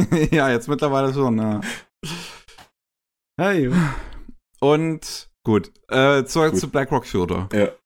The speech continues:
Speaker 1: Und, äh, Yomi und Mato haben dann tatsächlich eine sehr schöne Beziehung in dieser O V A. Also ich find, das ist zuckersüß. Also ich hab denen super gerne zugeschaut.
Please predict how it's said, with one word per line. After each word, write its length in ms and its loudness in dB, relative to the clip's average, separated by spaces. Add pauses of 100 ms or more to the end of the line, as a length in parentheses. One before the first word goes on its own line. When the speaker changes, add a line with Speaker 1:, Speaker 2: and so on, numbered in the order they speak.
(760)
Speaker 1:
Und, 440 -2
äh, 300 2
Yomi 420 2
und 100 0
Mato 340 0
haben 140 -2
dann 140 -2
tatsächlich 500 -8
eine 100 2
sehr 400 0
schöne 300 -2
Beziehung 640 -2
in 100 0
dieser 240 -2
O 100 -2
V 300 -4
A. 380 -4
Also 240 -4
ich 160 -8
find, 320 -2
das 120 -12
ist 380 -8
zuckersüß. 800 -4 (200)
Also 720 2 (160)
ich 160 -6
hab 140 -2
denen 160 2
super 360 -4
gerne 260 0
zugeschaut. 680 -2